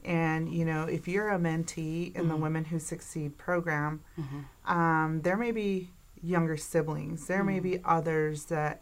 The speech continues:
Speaker 1: they influence
Speaker 2: Mm-hmm.
Speaker 1: in this.
Speaker 2: Mm-hmm.
Speaker 1: Um, what would be something that we can share with our, our,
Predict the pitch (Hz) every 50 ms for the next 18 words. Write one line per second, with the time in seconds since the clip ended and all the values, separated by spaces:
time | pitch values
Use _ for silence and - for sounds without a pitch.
0 | - - 151 165 160 156 - - 151 160 160 156 160 151 147 - - 156 147 143
1 | 143 135 135 143 - - - - - 165 143 147 160 160 165 165 156 147 139 139
2 | 143 143 - - - - 160 170 165 156 151 147 147 151 151 147 - - - -
3 | - - - - - - - - 175 185 208 254 285 302 339 - - 277 247 233
4 | - 220 208 202 208 208 196 180 170 156 165 165 165 - - 170 165 - - -
5 | 160 151 151 156 151 147 147 147 143 - - - 147 147 143 143 147 - - -
6 | - - - - - - - - - 147 151 143 139 -